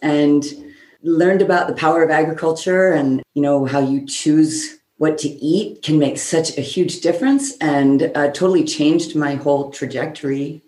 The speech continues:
actually. And from the Ozarks, I started heading west and, um, ended up out in Washington State, where I went to graduate school and then started working with coffee farmers as part of my thesis project.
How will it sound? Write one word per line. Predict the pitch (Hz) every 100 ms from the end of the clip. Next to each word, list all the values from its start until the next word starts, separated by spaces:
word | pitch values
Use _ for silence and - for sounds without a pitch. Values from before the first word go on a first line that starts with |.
| _
actually. | 143 139 - 143 165 180
And | 143 - - - - _
from | - 139 135
the | 135
Ozarks, | 131 143 202 98 - - -
I | 143 147 147 151 156 151 - _ _
started | - - 170 170
heading | 160 165 175 175
west | 185 - - - -
and, | 190 185 180 175 165 156
um, | 170 160 156
ended | 156 175 180
up | 175 165
out | 165 165
in | 156
Washington | 151 151 170 156 165
State, | 156 - 175 190 208 -
where | 160
I |
went | 156 156
to | -
graduate | 165 185 185 -
school | - 190 190 190
and | 160 151
then | 147 143
started | - 143 139
working | 135 139 139 143
with | 139 139 _ _ -
coffee | 208 214 214
farmers | 196 196 202 196 196 165
as | 156
part | 165 165
of |
my | 156 156
thesis | 190 180 170 -
project. | - 185 185 190 185